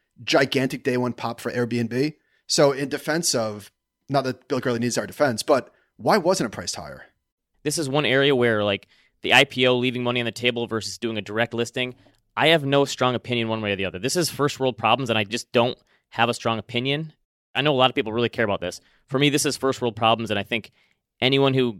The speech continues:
Speaker 2: gets this much money and their stock pops is gonna be fine either way. How about that?
Speaker 1: I guess the point is, like, that A sixteen Z was saying in their piece was that,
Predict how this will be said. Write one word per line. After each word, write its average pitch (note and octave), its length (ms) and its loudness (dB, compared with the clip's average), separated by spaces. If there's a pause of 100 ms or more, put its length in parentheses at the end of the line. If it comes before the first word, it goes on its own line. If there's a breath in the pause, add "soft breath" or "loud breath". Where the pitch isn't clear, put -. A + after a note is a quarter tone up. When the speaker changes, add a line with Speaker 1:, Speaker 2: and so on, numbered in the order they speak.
Speaker 2:
gets B2 200 -2
this A#2+ 160 -4
much A#2 180 -6
money A#2 220 0
and A2+ 60 -4
their G#2+ 80 -4
stock - 280 -6
pops A2 260 -4
is G2+ 120 -8
gonna G#2 100 -6
be G2 60 -4
fine G#2+ 260 -4
either G2+ 160 -6
way. G#2+ 320 0 (160)
How A#2+ 60 -8
about G#2+ 160 0
that? G#2+ 260 4 (400)
Speaker 1:
I F#3+ 60 4
guess G#3 160 6
the E3+ 80 0
point F#3+ 280 -2
is, C#3 160 -2
like, A#2+ 220 -2
that B2 140 -2
A C#3 100 -2
sixteen C3 400 -4
Z C3 140 -6
was B2 160 -6
saying A#2+ 140 -4
in A#2 60 -8
their A2 120 -10
piece D3+ 280 -2
was A#2 120 -6
that, B2 260 -4